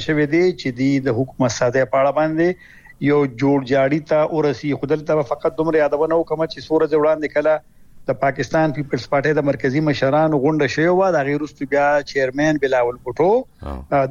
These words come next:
Speaker 1: دا ویلو چې دوی به د حکومت خو ملاتړ کوي، د شهباز شریف د وزیر اعظم،
Speaker 2: او.
Speaker 1: لیکن، آه، دا یې ورسره ویلو چې دوی به د حکومت برخه نه وي. خو هم په هغه ورځ باندې کله چې سهار بلاول بوټو دا خبره کړې وه، نو ما خام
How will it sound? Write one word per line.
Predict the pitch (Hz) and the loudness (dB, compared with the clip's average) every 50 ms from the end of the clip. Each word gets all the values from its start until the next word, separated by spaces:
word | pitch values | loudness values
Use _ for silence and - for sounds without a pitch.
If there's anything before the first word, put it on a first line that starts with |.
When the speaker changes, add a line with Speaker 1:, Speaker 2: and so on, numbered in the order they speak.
| 135 | 2
Speaker 1:
دا | 147 147 147 151 | 2 2 2 2
ویلو | 160 170 175 175 165 | 2 0 0 -2 -4
چې | - 135 - - | -6 -10 -12 -6
دوی | 143 151 147 139 | -4 -4 -2 -2
به | 143 143 | -2 -2
د | 135 127 | -2 -2
حکومت | 139 135 139 139 151 147 - | -2 -2 0 0 0 0 -2
خو | 151 143 139 | -2 0 0
ملاتړ | 143 135 135 165 165 151 - | 0 0 0 -2 -2 -2 -2
کوي، | 240 254 214 202 | -2 -2 0 2
د | 175 160 151 147 131 - | 2 2 0 0 -2 -2
شهباز | 143 139 135 135 131 - 139 | -2 0 0 0 -2 -2 -4
شریف | 135 143 147 135 139 | -4 -4 -4 -2 -2
د | 143 139 | 0 0
وزیر | 135 127 139 131 131 | 0 0 0 0 2
اعظم، | 123 123 139 147 147 147 143 143 - - 76 80 | 2 2 0 -2 -2 -4 -8 -10 -8 -6 -4 -4
Speaker 2:
او. | 78 71 71 139 131 139 | -4 -4 -2 -2 0 0
Speaker 1:
لیکن، | 143 151 147 - 156 151 151 151 | 0 0 -2 -2 -2 -2 0 0
آه، | 151 151 151 151 147 147 151 160 151 | -2 -2 -4 -6 -4 -4 -2 0 -2
دا | 135 151 151 156 | 0 0 0 2
یې | 156 151 147 | 2 2 0
ورسره | 139 - 151 143 143 165 | 0 0 0 0 2 2
ویلو | 208 226 208 170 | 2 0 0 -4
چې | 127 135 131 | -6 -6 -4
دوی | 143 | -2
به | 143 143 143 | 0 0 0
د | 139 | 0
حکومت | 123 - 139 147 139 135 | -2 -2 -2 -2 0 0
برخه | 151 147 - 143 156 | -2 -2 -2 -2 0
نه | 202 247 | 0 0
وي. | 226 - 180 | 0 0 0
خو | 190 208 | 0 0
هم | 214 208 - | -2 -2 -2
په | 269 277 | -2 0
هغه | 254 233 214 | 0 2 0
ورځ | 180 160 139 139 | 0 0 0 -2
باندې | 151 139 135 131 - | -2 -2 -4 -2 -2
کله | 147 143 147 | -4 -4 -4
چې | - - - - | -8 -16 -16 -10
سهار | 120 127 147 160 156 147 - - - - - - - - - 139 | -4 -2 -2 -2 -2 -4 -10 -20 -20 -20 -20 -20 -20 -8 -4 0
بلاول | 139 139 139 135 | 0 0 0 -2
بوټو | 131 - 123 143 175 175 190 | -4 -4 -2 -2 0 2 0
دا | 175 | 0
خبره | 147 180 185 202 202 196 | 0 -2 -2 -2 -2 -2
کړې | 196 - 196 202 196 202 | -2 -2 -2 0 0 0
وه، | 196 196 175 | 0 0 0
نو | 156 147 143 | -2 -2 -2
ما | 139 139 139 139 139 139 139 139 135 123 - | 0 0 2 2 2 2 0 0 -2 -2 -4
خام | - 160 170 170 170 165 151 | -4 -2 0 0 0 0 0